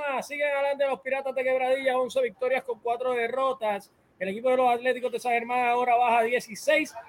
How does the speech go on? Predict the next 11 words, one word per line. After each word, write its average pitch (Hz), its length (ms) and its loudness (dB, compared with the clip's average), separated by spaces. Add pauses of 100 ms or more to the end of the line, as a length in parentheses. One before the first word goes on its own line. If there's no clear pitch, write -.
(160)
a 214 100 4
juego 247 280 4
y 247 80 2
medio. 277 480 2
Con 214 220 -8
esta 247 240 -2
victoria, 247 420 0
los 254 120 2
Capitanes 226 480 0
de 233 80 0
Arecibo 220 560 -2